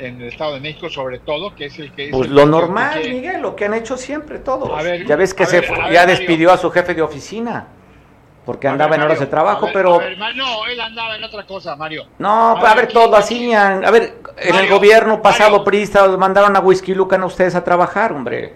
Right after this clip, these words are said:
Speaker 1: Mario, Mario, no estoy criticando, no te enojes,
Speaker 2: No,
Speaker 1: no estoy
Speaker 2: pues es que te
Speaker 1: criticando, estoy
Speaker 2: sorprende,
Speaker 1: diciendo
Speaker 2: tú siendo un ente político que has estado en muchas
Speaker 1: A
Speaker 2: batallas
Speaker 1: ver,
Speaker 2: y en contiendas,
Speaker 1: a ver.
Speaker 2: sabes que esto funciona
Speaker 1: A ver.
Speaker 2: así, ¿por qué sorprenderse?
Speaker 1: Mario, Mario, yo no estoy criticando, estoy diciendo que tiene a todo el mundo trabajando allá porque le está preocupando el Estado de México.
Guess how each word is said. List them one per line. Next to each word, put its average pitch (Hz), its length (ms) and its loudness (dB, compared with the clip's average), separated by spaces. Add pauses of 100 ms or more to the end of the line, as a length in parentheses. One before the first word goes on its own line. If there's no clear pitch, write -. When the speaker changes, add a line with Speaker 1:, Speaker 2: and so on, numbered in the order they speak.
Speaker 1:
Mario, 202 380 -6 (260)
Mario, 185 320 -10
no 175 100 -12
estoy 226 200 -12
criticando, 208 600 -14
no 226 140 -14
te 226 100 -12
enojes, 202 460 -10
Speaker 2:
No, 175 160 -2
Speaker 1:
no 262 80 4
estoy 254 120 0
Speaker 2:
pues 202 120 -4
es 214 100 -10
que - 120 -6
te - 60 -10
Speaker 1:
criticando, 202 280 -2
estoy 202 160 -2
Speaker 2:
sorprende, 320 240 -2
Speaker 1:
diciendo 320 240 -2
Speaker 2:
tú 240 80 -4
siendo 220 720 6 (240)
un 185 180 0
ente 214 220 0
político 196 720 -2
que 196 80 2
has 185 100 -2
estado 190 360 2
en 180 80 0
muchas 180 360 -2
Speaker 1:
A 160 40 -8
Speaker 2:
batallas 170 420 4
Speaker 1:
ver, 160 40 -2
Speaker 2:
y - 40 2
en 165 60 -4
contiendas, 185 560 2
Speaker 1:
a - 20 -8
ver. 214 320 -6
Speaker 2:
sabes 226 320 0
que 277 100 -10
esto 277 160 -8
funciona 175 380 -4
Speaker 1:
A 165 40 -2
ver. - 80 -6
Speaker 2:
así, 285 200 -8
¿por - 200 -10
qué 220 140 -2
sorprenderse? 202 680 -6
Speaker 1:
Mario, 220 320 -6 (340)
Mario, 226 300 -4 (420)
yo 208 140 -14
no 220 160 -12
estoy 294 160 -12
criticando, 226 460 -10
estoy 240 160 -8
diciendo 247 280 -10
que 180 120 -12
tiene 277 300 -10
a 247 80 -12
todo 233 180 -12
el 226 60 -16
mundo 247 160 -12
trabajando 208 380 -10
allá 208 240 -8
porque 226 180 -14
le 165 60 -18
está 208 160 -10
preocupando 226 560 -10
el 165 60 -14
Estado 156 260 -8
de 117 60 -14
México. - 420 -14